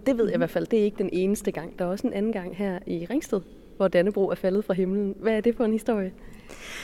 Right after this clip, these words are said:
Speaker 2: Jamen, skal vi ikke gå hen og kigge på det? Det
Speaker 1: Jo.
Speaker 2: ligger lige herhenne,
Speaker 1: Jo.
Speaker 2: det Dannebrog, der faldt ned.
Speaker 1: Og så skal vi ind i, i side her.
Speaker 2: Det hedder en korsarm.
Speaker 1: I korsarmen, ja. Oh, og der er glas over. Der er mange fine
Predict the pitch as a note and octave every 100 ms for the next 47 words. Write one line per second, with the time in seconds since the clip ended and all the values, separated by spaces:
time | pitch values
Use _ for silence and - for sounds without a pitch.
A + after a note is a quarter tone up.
0 | - - E3 E3+ G3+ - E3+ A3+ C4 B3+
1 | C4 - C#4+ - C4 C#4+ - - F#3+ A#3
2 | D#4 C#4+ C#4+ A#3+ G#3+ B3 D#4+ A3 G#3 A3+
3 | - G3+ - F#3 G3 G3+ - - - -
4 | A#3 A#3 - A#3+ A#3 - B3 G#3 - -
5 | - - - - A3+ G#3 - - A3 B3
6 | C#4 C4 - - - - - B3 - B3+
7 | - - - B3 C#4+ C#4 G3+ F#3+ F3+ G#3
8 | A#3+ C#4 A#3+ G#3 E3 - - - - F#3
9 | - - G#3 - G3 F#3 A3 - - -
10 | A#3 - - - A3+ - F3+ G#3 - -
11 | A3 F#3 - - - - - - F#3+ F3+
12 | E3+ A3+ - A3+ A#3